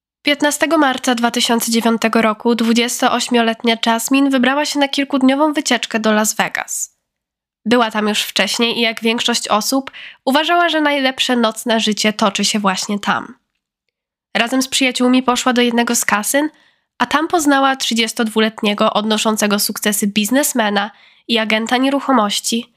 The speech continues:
Ryana Jenkinsa. Ryan był niezwykle bogaty. Ponadto był dość przystojny i tuż przed tym, jak poznał Jasmine, skończył nagrywki do reality show Megan Wants a Millionaire, który został wyemitowany na kanale V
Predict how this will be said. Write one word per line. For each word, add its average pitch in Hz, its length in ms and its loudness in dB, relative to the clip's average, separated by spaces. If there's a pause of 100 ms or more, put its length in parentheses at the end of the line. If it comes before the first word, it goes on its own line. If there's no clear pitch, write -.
(240)
Ryana 226 600 0
Jenkinsa. - 800 -2 (1000)
Ryan 359 260 2
był 339 140 0
niezwykle 254 440 2
bogaty. 202 500 -2 (760)
Ponadto 226 560 -2
był 226 240 2
dość 220 300 -2
przystojny 220 720 0 (300)
i 262 100 -2
tuż 330 200 0
przed 294 260 -2
tym, 285 140 0
jak 262 140 -2
poznał 240 360 0 (100)
Jasmine, 262 480 -2 (280)
skończył 349 420 0
nagrywki 269 520 0
do 226 140 2
reality 226 520 0
show 214 340 0 (420)
Megan 285 460 2
Wants 240 280 0
a 240 40 2
Millionaire, 233 640 2 (280)
który 339 240 0
został 311 320 0
wyemitowany 262 680 0
na 214 100 0
kanale 214 400 0
V 208 60 -6